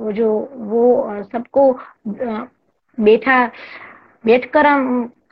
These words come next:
खड़ा कर देता है, वैसा मुझे लगा, इसलिए मैं बोली।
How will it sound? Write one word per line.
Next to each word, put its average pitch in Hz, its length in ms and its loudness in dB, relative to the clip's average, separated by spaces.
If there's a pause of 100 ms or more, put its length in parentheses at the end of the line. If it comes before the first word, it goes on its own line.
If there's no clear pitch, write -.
(100)
खड़ा 294 260 2 (480)
कर 226 160 0
देता 208 280 -6
है, 208 240 -16 (280)
वैसा 214 240 -8
मुझे 208 240 -10
लगा, 196 260 -10
इसलिए 220 480 -12
मैं 196 180 -10
बोली। 196 220 -8